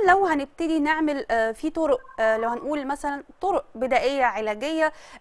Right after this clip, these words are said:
آه، نقدر نعملها في البيت، إيه هي؟ وعايزين نعرف برضو أكيد، آه، سبب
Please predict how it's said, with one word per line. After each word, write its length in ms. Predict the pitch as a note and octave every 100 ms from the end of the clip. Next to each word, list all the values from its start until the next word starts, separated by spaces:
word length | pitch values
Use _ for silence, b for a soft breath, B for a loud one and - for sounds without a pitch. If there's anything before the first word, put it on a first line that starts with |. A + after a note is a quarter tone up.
| -
آه، 160 | A3+
نقدر 360 | A#3 D4 C#4+ C4+
نعملها 460 | A#3+ G3+ C4 B3+ B3
في 120 | A#3+
البيت، 420 | G3+ B3 E4 - -
إيه 120 | E4+
هي؟ 420 | D4 D#4+ D4 D4+ - b b b
وعايزين 640 | A#3 B3+ B3+ B3 A#3+ C4+ E4
نعرف 260 | F#4 E4
برضو 320 | B3 D#4+ D4+ -
أكيد، 420 | A#3+ C#4+ D4+ A3+ A#3
آه، 120 | A3+ -
سبب 240 | - D#4